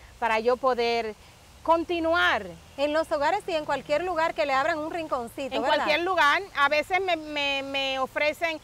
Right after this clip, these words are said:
Speaker 1: espacio en las escuelas, pero yo en realidad, eh, digo que las escuelas ya son, son un trabajo del gobierno. Hay muchas escuelas en los campos que no tienen libros.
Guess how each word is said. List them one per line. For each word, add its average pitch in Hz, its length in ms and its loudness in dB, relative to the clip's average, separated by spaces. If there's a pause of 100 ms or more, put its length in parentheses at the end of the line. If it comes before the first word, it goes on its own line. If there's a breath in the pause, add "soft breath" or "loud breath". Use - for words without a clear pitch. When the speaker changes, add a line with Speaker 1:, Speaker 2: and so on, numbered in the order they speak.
(160 loud breath)
Speaker 1:
espacio 285 460 0
en 294 60 0
las 285 180 0
escuelas, 277 640 0 (340 loud breath)
pero 311 220 4
yo 302 180 2
en 370 120 0
realidad, 320 580 0 (240)
eh, 269 400 -4
digo 339 300 0
que 294 120 -4
las 285 220 -2
escuelas 311 500 -2
ya 311 220 -2
son, 302 420 -6 (420 loud breath)
son 302 280 -2 (100)
un 330 140 -6
trabajo 302 460 2
del 247 180 -2
gobierno. 214 560 -6 (260 loud breath)
Hay 285 120 -2
muchas 339 340 -4
escuelas 285 440 0
en 294 60 -6
los 277 140 -8
campos 262 340 -4
que 277 160 -8
no 294 160 -4
tienen 269 440 -8
libros. 190 340 -10